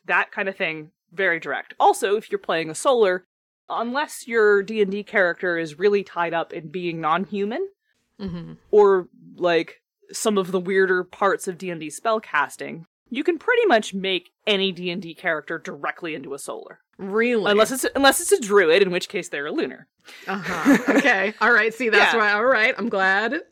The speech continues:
Speaker 2: <laughs> you said, "Unless it's a druid." <laughs>
Speaker 1: Right. Well, so, like,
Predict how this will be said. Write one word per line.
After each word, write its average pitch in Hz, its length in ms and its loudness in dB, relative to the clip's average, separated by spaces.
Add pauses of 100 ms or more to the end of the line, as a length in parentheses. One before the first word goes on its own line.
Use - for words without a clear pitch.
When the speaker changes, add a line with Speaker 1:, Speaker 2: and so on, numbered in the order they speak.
Speaker 2:
<laughs> - 160 -8
you 320 260 4 (300)
said, 214 340 2 (520)
"Unless 220 380 2
it's 247 240 2
a 262 80 4
druid." 262 760 2 (480)
<laughs> 285 880 0
Speaker 1:
Right. 254 300 0
Well, 254 160 2
so, 381 120 -4
like, 277 260 0